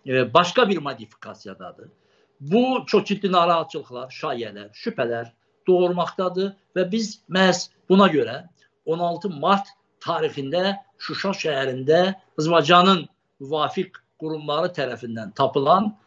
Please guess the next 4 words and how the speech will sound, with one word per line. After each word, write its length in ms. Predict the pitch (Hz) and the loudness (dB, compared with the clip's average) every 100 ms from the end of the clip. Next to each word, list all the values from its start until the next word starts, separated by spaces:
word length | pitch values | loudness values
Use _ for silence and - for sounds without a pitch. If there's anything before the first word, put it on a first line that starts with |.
| _ 143 | _ -12
İskəndər 760 | - 180 156 156 175 165 143 _ _ _ _ | 0 2 2 2 4 4 0 _ _ _ _
raket 560 | 131 151 - 185 170 - _ _ - | -6 -4 2 2 2 -6 _ _ -8
kompleksindən 760 | 160 147 147 117 143 127 117 | -8 -2 -2 -2 -6 -8 -6
atılmış 560 | 147 139 156 151 165 | -4 -2 -2 -4 -6